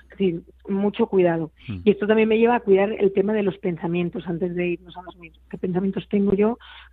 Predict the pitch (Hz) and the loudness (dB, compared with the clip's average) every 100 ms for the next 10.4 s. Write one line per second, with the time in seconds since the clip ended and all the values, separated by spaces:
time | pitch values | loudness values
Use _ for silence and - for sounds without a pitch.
0 | - - 208 190 185 185 185 185 190 185 | -18 0 2 4 2 -2 0 0 0 0
1 | 180 180 175 180 190 196 180 175 180 175 | 2 2 2 2 0 0 2 2 0 -4
2 | 180 175 170 170 180 185 180 190 185 175 | -8 -2 -2 0 0 0 -4 -4 0 0
3 | 165 - 180 180 180 - - 110 185 185 | 0 -2 0 0 -2 -4 -10 -4 0 2
4 | 175 170 - 175 170 - - - 180 - | 2 0 -2 0 0 -4 -8 -2 -2 -2
5 | 170 - 180 - 180 180 - - - 180 | -4 -2 -2 2 4 4 0 -14 -4 2
6 | 175 180 180 - - 180 180 185 180 185 | 4 4 2 -2 0 2 2 2 2 0
7 | 175 - 165 - 185 185 180 180 175 190 | -4 -4 -6 0 2 4 2 -4 -8 -8
8 | - 175 185 185 175 175 185 180 180 185 | -4 2 4 4 2 0 0 2 4 4
9 | 196 185 160 190 185 185 185 190 185 190 | 2 -4 -4 -6 -4 0 0 0 -4 -4
10 | 185 185 180 175 | -4 -6 -6 -12